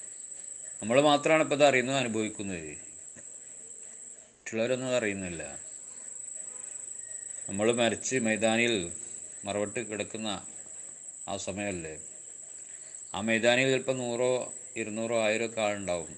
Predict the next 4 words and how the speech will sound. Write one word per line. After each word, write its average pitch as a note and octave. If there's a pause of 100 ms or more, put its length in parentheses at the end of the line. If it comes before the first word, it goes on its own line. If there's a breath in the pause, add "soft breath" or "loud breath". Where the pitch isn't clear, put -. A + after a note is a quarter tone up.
(520)
കുറേ G2
പഴക്കമുള്ള G#2
മൈതാനിയൊക്കെ G#2+
ആണെങ്കിൽ F2